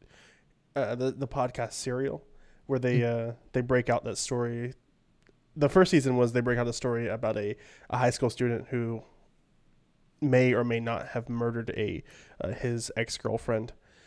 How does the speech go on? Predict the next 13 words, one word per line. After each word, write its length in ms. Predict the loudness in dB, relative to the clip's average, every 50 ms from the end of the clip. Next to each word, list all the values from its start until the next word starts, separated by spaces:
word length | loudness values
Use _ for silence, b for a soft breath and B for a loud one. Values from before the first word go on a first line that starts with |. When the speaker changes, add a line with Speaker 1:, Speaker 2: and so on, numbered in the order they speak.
| b b b b b
Speaker 1:
Um, 380 | -8 -6 -6 -6 -8 -12 -14 -16 _ -2
and 400 | 0 2 2 2 0 -4 -8 -12 -16 -20 -14 -4 0
it 140 | 4 8 8
actually 380 | 8 8 8 6 4 4 4 4
is 160 | 2 2 4
along 240 | 4 6 4 4 2
the 100 | -2 -2
same 220 | -2 -4 -4 -2
lines 400 | -2 -2 -2 -2 -4 -6 -6 -4
of, 420 | -4 -4 -4 -4 -4 -6 -8 -8
you 80 | -6 -6
know, 220 | -6 -6 -6 -8 -10 _ _ _ -14 -6
the, 440 | 2 6 8 10 10 8 8 4